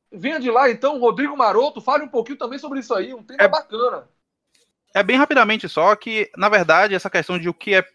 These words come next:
Speaker 2: o, qual é o pior problema, se é a questão técnica dos jogadores ou o treinador, pra mim é uma relação de causa e consequência, Peck. Pra mim, é, os jogadores do Vitória têm uma deficiência técnica, sim, para realizar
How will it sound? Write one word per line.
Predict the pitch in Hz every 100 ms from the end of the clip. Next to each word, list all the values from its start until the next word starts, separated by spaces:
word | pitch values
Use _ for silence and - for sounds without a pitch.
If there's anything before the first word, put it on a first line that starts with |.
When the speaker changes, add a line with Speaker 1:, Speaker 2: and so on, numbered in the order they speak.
| _ -
Speaker 2:
o, | 160
qual | - 180
é | 185
o | 180
pior | 170 - 165
problema, | 165 147 139 175 165
se | -
é |
a | 160
questão | 151 156
técnica | - 160 170 160
dos | 147
jogadores | 147 135 143 156 135
ou | 175 202 175 -
o | 160
treinador, | 151 151 131 135 190
pra | 185 156
mim |
é | 196
uma | 214
relação | 220 208
de | 214
causa | - 226 233
e |
consequência, | 233 240 214 147 160 156
Peck. | 127 -
Pra | - 196
mim, | 160 190 _ - _ -
é, | 143 143 143
os | 180 185
jogadores | 196 190 160 208
do | 208
Vitória | 175 147 156
têm | 151 196
uma |
deficiência | 220 220 - - 220 - 196
técnica, | 156 160 160 147 131
sim, | - 156 156 247 _
para | - 175 233
realizar | 226 220 180 135 123 156 185